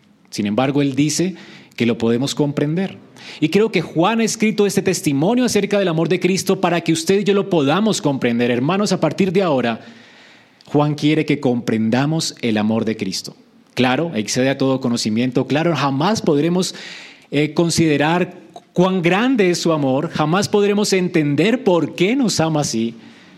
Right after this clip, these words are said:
Pero sin duda vamos a poder comprenderlo, porque es la oración de Pablo.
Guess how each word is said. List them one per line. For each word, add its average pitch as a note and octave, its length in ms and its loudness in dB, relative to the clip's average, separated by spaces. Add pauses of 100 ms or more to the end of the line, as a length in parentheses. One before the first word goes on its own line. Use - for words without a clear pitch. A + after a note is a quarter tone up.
(800)
Pero A#2 160 -2
sin A2 220 -2
duda D#3 280 0
vamos B2+ 300 -2
a B2 80 -4
poder A2 260 -2
comprenderlo, G2 800 -4 (720)
porque G#2+ 340 -2
es G#2+ 200 -4
la A2+ 120 -2
oración A#2 440 -2
de C#3 100 -2
Pablo. C3+ 420 -4